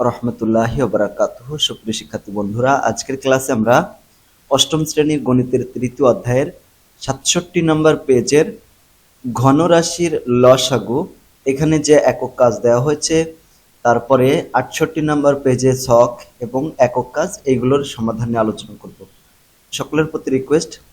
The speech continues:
আমাদের চ্যানেল সাবস্ক্রাইব করে রাখার জন্য এবং ক্লাসটি বন্ধুদের সাথে শেয়ার করে দেওয়ার জন্য।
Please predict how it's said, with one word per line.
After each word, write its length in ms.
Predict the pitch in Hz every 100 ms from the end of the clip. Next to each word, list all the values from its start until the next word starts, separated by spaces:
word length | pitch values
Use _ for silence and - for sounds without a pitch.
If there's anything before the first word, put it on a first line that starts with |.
| _ _ 113
আমাদের 260 | 113 120
চ্যানেল 220 | - 123
সাবস্ক্রাইব 500 | - 123 110 - 127 -
করে 100 | 123
রাখার 220 | 117 131
জন্য 220 | 117 170
এবং 220 | 165 120 110
ক্লাসটি 280 | 110 107 113
বন্ধুদের 360 | 107 104 104
সাথে 220 | 113 135 165
শেয়ার 240 | - 120
করে 180 | - 107
দেওয়ার 240 | 98 95
জন্য। 240 | 95 92